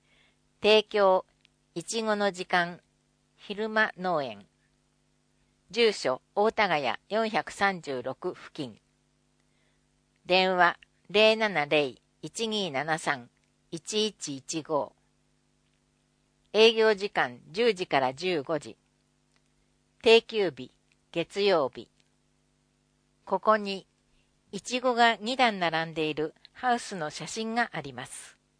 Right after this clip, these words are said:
二、岡野さんちのいちごアイス。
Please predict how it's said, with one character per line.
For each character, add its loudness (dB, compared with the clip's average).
二、 -2
岡 2
野 0
さ 2
ん -6
ち -14
の -6
い -12
ち -2
ご 0
ア 0
イ -4
ス。 -16